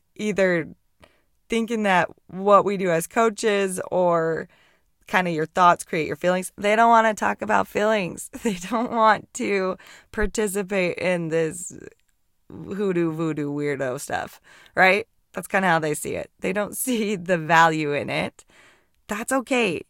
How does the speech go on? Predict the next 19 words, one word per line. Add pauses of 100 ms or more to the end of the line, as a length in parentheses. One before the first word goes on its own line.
(120)
Your
spouse
does
not
have
to
participate. (640)
That's (120)
the
beauty
of
this. (720)
And
I
promise
you (460)
that (220)
just
changing